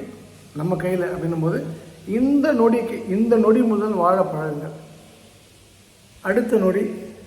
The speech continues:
நாம் எவ்வாறு இருக்க வேண்டும் என்பதை இந்த நொடி நாம் வாழக்கூடிய வாழ்க்கை தீர்மானித்துக் கொள்ளும். எனக்கு அப்படிதான் தீர்மானிக்கப்பட்டிருக்கு.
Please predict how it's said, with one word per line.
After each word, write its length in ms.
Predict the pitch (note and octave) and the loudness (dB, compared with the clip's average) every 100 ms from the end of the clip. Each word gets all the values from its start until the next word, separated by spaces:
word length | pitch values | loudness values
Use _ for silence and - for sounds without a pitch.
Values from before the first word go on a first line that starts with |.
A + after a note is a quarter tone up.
| - - - - - - - - - - - - - - - - - _ _ - - - - - - - | -20 -20 -20 -20 -20 -20 -20 -20 -20 -20 -20 -20 -20 -20 -20 -20 -20 _ _ -20 -20 -20 -20 -20 -20 -8
நாம் 340 | D#3+ F#3+ F#3 - - - - | -2 0 0 -2 -12 -16 -8
எவ்வாறு 420 | F3 F3 A3 G#3 F#3+ | -2 2 4 6 4
இருக்க 240 | F3+ G#3 | 0 0
வேண்டும் 300 | F3+ F3+ F3 | 0 -2 -2
என்பதை 600 | D#3+ D#3+ F3 B3 - - | -2 -2 -4 -4 -8 -8
இந்த 300 | G3 A3 A3 | -2 0 2
நொடி 260 | G3+ G#3 G#3+ | 2 2 0
நாம் 260 | F3+ D#3+ | 0 -2
வாழக்கூடிய 420 | D#3+ G3 - D#3+ D3 | 0 0 -2 -4 -4
வாழ்க்கை 440 | E3 G3 G3+ C#4 - - - - - | -4 -4 -6 -6 -10 -20 -20 -20 -8
தீர்மானித்துக் 520 | G#3 G#3 F#3 D#3+ F#3 | -4 0 -2 -2 -8
கொள்ளும். 260 | D#3+ C#3+ - - - - - - - | -8 -10 -10 -16 -20 -20 -20 -20 -6
எனக்கு 280 | D#3 F3 | -2 -2
அப்படிதான் 420 | D#3+ E3 G3+ G3+ - | -2 0 2 2 0
தீர்மானிக்கப்பட்டிருக்கு. 920 | F#3+ F#3+ F3 E3 D#3+ D3+ D#3+ D#3 | 0 0 -2 -4 -4 -4 -6 -6